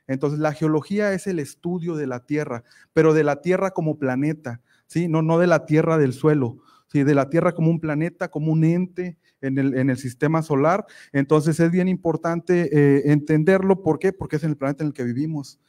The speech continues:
Entonces, saber cómo funciona, este, cómo podemos nosotros saber cómo funcionó al, a su inicio y cómo ha ido evolucionando, pues es muy importante y es de gran relevancia. ¿Por qué? Porque ahorita les voy a platicar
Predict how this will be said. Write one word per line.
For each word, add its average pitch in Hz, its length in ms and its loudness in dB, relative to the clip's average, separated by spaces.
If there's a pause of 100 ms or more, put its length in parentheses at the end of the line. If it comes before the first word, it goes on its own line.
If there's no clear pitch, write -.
(220)
Entonces, 147 560 -2 (640)
saber 165 440 8
cómo 185 260 2
funciona, 160 880 -4 (280)
este, 131 380 0
cómo 160 300 -2
podemos 156 340 2
nosotros 147 600 -2 (240)
saber 147 400 -2
cómo 156 240 -2
funcionó 143 1200 -2
al, 127 240 -8
a 127 120 -8
su 131 140 -10
inicio 151 540 -4 (180)
y 135 100 -4
cómo 147 260 -2
ha 160 60 0
ido 160 180 0
evolucionando, 139 720 -4
pues 139 180 -6
es 143 60 -10
muy 151 160 -4
importante 156 640 -8 (300)
y 139 120 6
es 151 100 4
de 165 100 2
gran 165 240 0
relevancia. 190 640 0
¿Por 143 280 -6
qué? 175 160 -4
Porque 151 300 -8
ahorita 135 240 0
les 147 100 0
voy 147 160 2
a 156 100 -2
platicar 170 560 -2